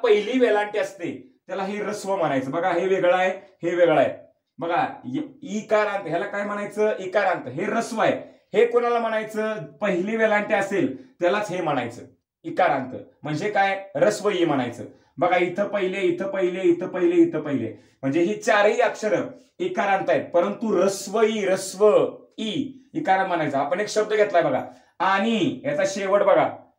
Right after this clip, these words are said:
या रस्वई म्हणजे पहिल्या वेलांटीला झालाय, म्हणून हा इकारांत शब्द आहे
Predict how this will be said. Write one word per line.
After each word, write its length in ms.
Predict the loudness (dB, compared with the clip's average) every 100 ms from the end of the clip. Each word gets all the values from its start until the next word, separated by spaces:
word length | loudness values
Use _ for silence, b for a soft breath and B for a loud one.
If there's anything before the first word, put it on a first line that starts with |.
| _ _
या 140 | -6 -2
रस्वई 460 | -2 -4 2 2 2
म्हणजे 200 | 0 -2
पहिल्या 360 | 2 4 4
वेलांटीला 420 | 4 2 0 0
झालाय, 340 | 2 2 2 -4 B B
म्हणून 200 | -4 -2 -2
हा 280 | 0 2 0 -2
इकारांत 640 | -6 -6 -4 -2 -2 -4 -6
शब्द 320 | -4 -6 -2
आहे 280 | 0 0 -2